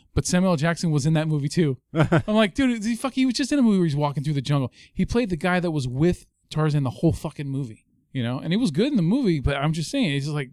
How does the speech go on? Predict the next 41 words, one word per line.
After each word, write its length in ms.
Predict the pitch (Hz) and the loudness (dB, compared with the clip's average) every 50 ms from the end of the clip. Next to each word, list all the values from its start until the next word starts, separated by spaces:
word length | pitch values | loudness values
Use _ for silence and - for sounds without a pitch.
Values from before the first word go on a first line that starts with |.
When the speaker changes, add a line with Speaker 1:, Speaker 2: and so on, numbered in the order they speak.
| 147 | -8
Speaker 1:
dude, 200 | 143 202 214 170 147 | -4 -2 -2 -2 -2
it's 280 | 151 147 147 151 147 | -6 -8 -8 -8 -8
like 200 | 165 156 156 - - | -8 -8 -8 -10 -10
they 80 | - 147 | -12 -10
keep 200 | 139 - 196 - | -8 -8 -10 -8
putting 160 | - 202 180 | -6 -6 -6
<laughs> 20 | - | -4
Sam 240 | - - 196 165 | -4 -2 -2 -2
Jackson 480 | 147 - 170 190 196 - - 160 160 139 _ _ - 185 175 131 - - | -2 -4 -6 -6 -6 -8 -8 -8 -8 -8 _ _ -16 -12 -12 -12 -6 -4
in 80 | 180 160 - - | -4 -4 -2 -6
everything. 600 | 147 - 202 - - - - 202 147 - 170 - _ _ _ _ _ _ - | -8 -8 -8 -8 -8 -10 -10 -10 -10 -10 -12 -16 _ _ _ _ _ _ -8
Um, 320 | 156 151 143 143 135 117 - _ _ _ _ _ _ - | -6 -6 -4 -6 -6 -8 -12 _ _ _ _ _ _ -10
Speaker 2:
Oh 200 | 143 139 135 123 | -6 -2 0 0
no, 240 | 120 123 123 123 123 | 0 0 0 -2 -2
the 120 | 113 113 | -2 -2
Speaker 1:
yeah. 120 | - 117 120 | -2 -2 -2
Speaker 2:
lights 160 | 120 117 - | -2 -2 -4
have 120 | 123 107 | -6 -6
gone 220 | - 117 107 107 110 | -2 -2 0 0 0
out 160 | 107 104 104 | 0 0 -2
and 160 | 98 98 87 - | -4 -8 -6 -2
big 180 | 131 120 110 - | -2 -2 -2 -4
crickets 400 | - 131 113 - - 113 - - | -6 -8 -6 -6 -8 -8 -8 -8
are 60 | 98 | -10
coming. 240 | - - 104 101 127 | -8 -6 -6 -4 -4
Speaker 1:
Yeah, 140 | 120 120 | -4 -6
the 80 | 113 120 | -8 -10
crickets 520 | - - - 123 - - 139 - - - | -14 -14 -16 -14 -14 -14 -16 -16 -18 -20
are 60 | 151 143 - _ _ | -20 -20 -20 _ _
creepy 480 | - 135 127 - _ 143 131 127 120 120 | -14 -14 -14 -12 _ -12 -10 -8 -8 -8
and 140 | 117 110 110 | -10 -10 -12
the, 160 | 107 107 123 - | -12 -12 -10 -8
yeah, 180 | 127 135 120 | -6 -4 -4
Speaker 2:
And 80 | 117 98 | -4 -4
the 40 | - | -2
Speaker 1:
there's 120 | 135 104 | -2 -2
Speaker 2:
big 80 | 104 - | -4 -4
Speaker 1:
Andy 160 | 143 139 120 | -4 -4 -4
Speaker 2:
ant. 80 | 101 104 104 | -2 -2 -2
Speaker 1:
Serkis, 340 | 143 131 - 143 135 120 - | -4 -4 -4 -8 -10 -10 -8
but, 180 | - 147 135 | -8 -8 -8